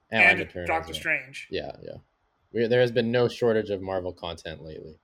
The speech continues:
Speaker 2: I don't think we did a full episode on Spider-Man, the last one,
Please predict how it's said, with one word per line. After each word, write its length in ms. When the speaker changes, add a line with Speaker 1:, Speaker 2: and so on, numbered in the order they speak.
Speaker 2:
I 60
don't 160
think 160
we 80
did 140
a 80
full 480
episode 640
on 180
Spider-Man, 1080
the 80
last 320
one, 440